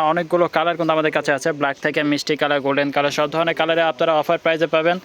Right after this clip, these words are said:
তো অফার প্রাইসটা আমরা এবার কাছে ভিডিওটা, এটা অফার প্রাইসটা আমরা একবার লাস্টে বলবো।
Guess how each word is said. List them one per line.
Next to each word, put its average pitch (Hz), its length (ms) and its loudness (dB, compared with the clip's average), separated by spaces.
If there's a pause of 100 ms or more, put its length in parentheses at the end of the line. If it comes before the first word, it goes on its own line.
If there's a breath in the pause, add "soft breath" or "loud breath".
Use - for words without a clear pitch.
(260 loud breath)
তো 165 80 2
অফার 165 300 2
প্রাইসটা 180 320 0 (120)
আমরা 160 200 2 (280)
এবার 196 160 0
কাছে 190 280 0
ভিডিওটা, 160 320 0
এটা 151 180 0
অফার 151 160 -4
প্রাইসটা 156 280 -2
আমরা 156 120 0
একবার 151 260 0
লাস্টে 156 240 0
বলবো। 170 220 0